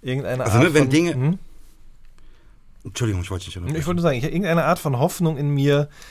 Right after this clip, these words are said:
Speaker 1: äh, ist da noch vorhanden, darüber, dass da jemand einsteigt und was Gutes damit macht.
Speaker 2: Hm. Für mich ist es einfach so deutlich der Beginn des Verfalls,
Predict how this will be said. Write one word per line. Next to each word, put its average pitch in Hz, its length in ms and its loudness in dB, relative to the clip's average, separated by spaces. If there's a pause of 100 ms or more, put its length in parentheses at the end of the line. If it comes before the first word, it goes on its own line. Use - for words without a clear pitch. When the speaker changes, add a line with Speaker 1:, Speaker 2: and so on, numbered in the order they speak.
(160)
Speaker 1:
äh, 120 240 0
ist - 160 -4
da 131 60 0
noch 120 140 -2
vorhanden, 98 760 -4
darüber, 110 380 -4
dass 104 160 -8
da - 100 -8
jemand 110 320 -4
einsteigt 110 480 -6
und 107 100 -8
was 101 120 -4
Gutes 117 320 2
damit 82 300 -4
macht. - 340 -10 (960)
Speaker 2:
Hm. 82 240 -10 (300)
Für 98 120 -10
mich 101 120 -4
ist 101 140 -6
es 92 100 -12
einfach 92 220 -8
so 110 180 -6
deutlich 101 440 -8
der 90 180 -8 (340)
Beginn 98 480 -4 (340)
des - 280 -8 (160)
Verfalls, 98 840 -4